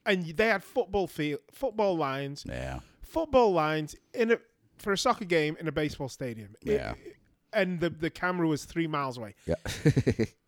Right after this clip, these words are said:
Speaker 1: You can't have that. I,
Speaker 2: Yeah.
Speaker 1: I ca-, I can, I can handle a running track at S I U E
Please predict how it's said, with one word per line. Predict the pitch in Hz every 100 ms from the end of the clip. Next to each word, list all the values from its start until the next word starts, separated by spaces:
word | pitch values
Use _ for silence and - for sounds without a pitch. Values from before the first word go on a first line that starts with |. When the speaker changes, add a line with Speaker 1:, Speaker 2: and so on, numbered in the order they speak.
| - - 294 285
Speaker 1:
You | 240
can't | - 220 165
have | 170 147
that. | 139 104 -
I, |
Speaker 2:
Yeah. | 196 135
Speaker 1:
I | 220
ca-, | - -
I | 220
can, | - 233 202 - _ _ _ _
I | 220
can | 220 233
handle | 190 226 247 233 214
a | 170
running | 202 202
track | 185 156 151
at |
S | 143 -
I | 139
U | 120
E | 120